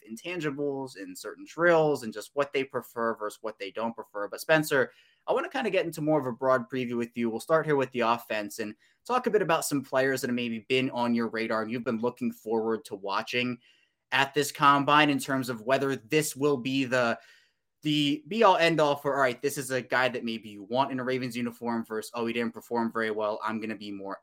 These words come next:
out on this guy." So starting on offense, what are some of the positions and some of the players you're looking at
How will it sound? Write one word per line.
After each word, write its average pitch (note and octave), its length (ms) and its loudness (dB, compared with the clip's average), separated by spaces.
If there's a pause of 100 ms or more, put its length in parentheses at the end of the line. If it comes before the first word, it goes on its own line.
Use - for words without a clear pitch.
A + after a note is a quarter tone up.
out G#2 320 -2
on F#2+ 220 -12
this F#2 160 -12
guy." F#2 160 -12
So A#2+ 100 -12
starting A#3 320 2
on F3 140 4
offense, D#3 340 2
what A#3 100 -2
are A#3 60 2
some G#3 180 -2
of F#3 60 -2
the E3 80 2
positions C3 640 -2
and C3+ 160 -2
some C3 100 -6
of A#2+ 40 -2
the A#2 80 -2
players A#2 360 -4
you're A2 100 -6
looking G#2+ 360 -6
at G2 160 -8